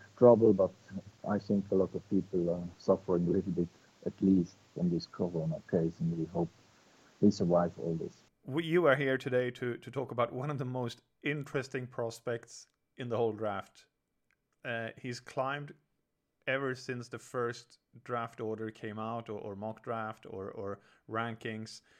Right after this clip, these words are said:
Speaker 2: He's climbed everything. And I, I, I looked back at one of our conversations from early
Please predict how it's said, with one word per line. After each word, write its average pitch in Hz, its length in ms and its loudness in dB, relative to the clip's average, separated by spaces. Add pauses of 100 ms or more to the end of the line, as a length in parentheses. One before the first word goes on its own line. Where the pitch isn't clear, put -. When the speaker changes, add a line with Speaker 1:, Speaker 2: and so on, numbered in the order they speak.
(200)
Speaker 2:
He's 113 140 -10
climbed 120 380 -8 (260)
everything. 120 400 -4
And 117 80 -4
I, 127 300 -2
I, 139 60 2
I - 20 4
looked 139 260 -4
back 135 240 -6
at 127 80 -6 (260)
one 127 140 -4
of 131 80 -6
our 127 80 -2
conversations 120 680 -8
from 107 340 -8 (340)
early 113 580 -2